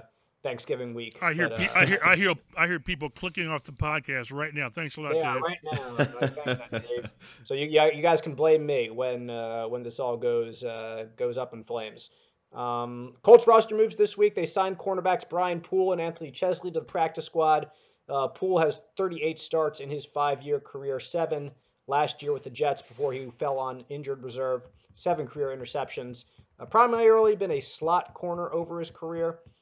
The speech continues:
Speaker 1: Uh, so we'll see what role he has with the practice squad, first of all. And then they released, uh, cornerback Bo Pete Keys, uh, the Colts did, from the practice squad. So,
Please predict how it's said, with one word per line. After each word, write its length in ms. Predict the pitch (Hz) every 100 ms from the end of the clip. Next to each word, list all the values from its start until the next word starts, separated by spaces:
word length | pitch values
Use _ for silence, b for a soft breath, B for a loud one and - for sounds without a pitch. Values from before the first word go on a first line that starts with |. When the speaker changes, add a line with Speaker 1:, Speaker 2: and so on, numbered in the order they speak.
| _ -
Speaker 1:
Uh, 500 | 135 135 135 131 131
so 180 | - 143
we'll 140 | 135
see 220 | 135 160
what 260 | 151 147 127
role 300 | 143 147 143
he 220 | - 131
has 440 | 127 131 127 123 -
with 160 | 131 120
the 60 |
practice 360 | - 185 - 160
squad, 380 | - 117 120 -
first 240 | 160 -
of 80 | 110
all. 260 | 113 120 _ _ _ 143
And 80 |
then 140 | 147 147
they 160 | 147
released, 420 | 147 147 151 - 160
uh, 160 | 139
cornerback 440 | - 165 147 135 120
Bo 160 | 143
Pete 280 | 127 139 120
Keys, 420 | - 127 113 107
uh, 140 | 123 110
the 60 |
Colts 260 | - 131 113
did, 220 | 127 113
from 160 | 131 123
the 40 |
practice 400 | - 120 110 123
squad. 300 | - 117 113
So, 260 | - 113